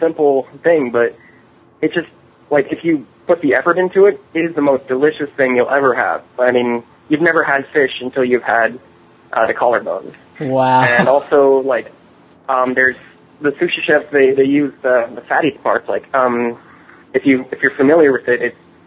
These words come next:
Speaker 1: the toro, which is, like, the belly, the fatty part. And that's the best part. I mean, if you, you serve that, that's gonna be an extra two or three dollars at some, some places.
Speaker 2: Wow.
Speaker 1: And it's just, like, it's,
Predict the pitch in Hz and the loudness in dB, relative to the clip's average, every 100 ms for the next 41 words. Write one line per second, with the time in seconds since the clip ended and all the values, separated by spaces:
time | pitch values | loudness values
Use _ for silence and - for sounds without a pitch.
0 | - 120 139 143 175 196 - - - - | -14 -6 0 2 2 0 -6 -20 -20 -20
1 | _ _ - 123 123 - 110 - 113 123 | _ _ -8 -6 -8 -8 -8 -6 -4 0
2 | 131 123 117 104 123 - 104 143 135 123 | 2 2 0 -4 -4 -4 -4 -2 0 0
3 | - - _ _ _ 135 139 147 151 - | -4 -20 _ _ _ -4 0 0 -2 -10
4 | 131 - 147 139 - - 185 120 - 123 | -10 -4 -2 -2 -4 -4 -2 -4 -4 -2
5 | 123 123 - 127 113 - - 143 - 156 | 0 -2 -4 -8 -8 -14 -2 -2 0 -2
6 | 139 127 131 131 - - - 143 127 131 | 2 2 2 -2 -8 -20 -6 -2 0 0
7 | 131 131 117 - - 135 131 127 - _ | 0 0 -2 -4 -2 0 2 0 -4 _
8 | _ _ _ _ - 165 160 151 131 151 | _ _ _ _ -6 -2 -2 0 0 2
9 | 107 110 110 - 113 113 123 139 120 - | 0 -2 -6 -6 -6 -4 -4 -2 -2 -4
10 | - - _ _ _ _ 156 196 117 131 | -16 -20 _ _ _ _ 0 0 0 -2
11 | 131 - 127 117 113 - 117 | -2 -2 -6 -4 -4 -2 -2